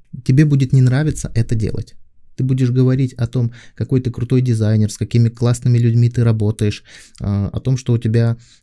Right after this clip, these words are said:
а, всё нормально с тайм-менеджментом, и после шести у тебя время для тебя. И я её предупредил, что когда она будет это говорить,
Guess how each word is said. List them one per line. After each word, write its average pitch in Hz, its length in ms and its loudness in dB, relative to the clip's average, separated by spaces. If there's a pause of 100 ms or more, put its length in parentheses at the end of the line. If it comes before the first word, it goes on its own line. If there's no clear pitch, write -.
(140)
а, 98 180 -2
всё 123 160 0
нормально 120 460 2
с 117 60 -6
тайм-менеджментом, 107 880 2
и - 140 -16
после 113 260 -4
шести 123 380 -2
у 117 100 0
тебя 110 240 -2
время 113 300 2
для 107 120 -2
тебя. 104 460 -2 (920)
И 117 400 0
я 123 100 4
её 147 140 2
предупредил, 139 480 0
что - 180 -8
когда 120 320 0
она 120 160 2
будет 117 300 0
это 117 160 0
говорить, 110 580 -2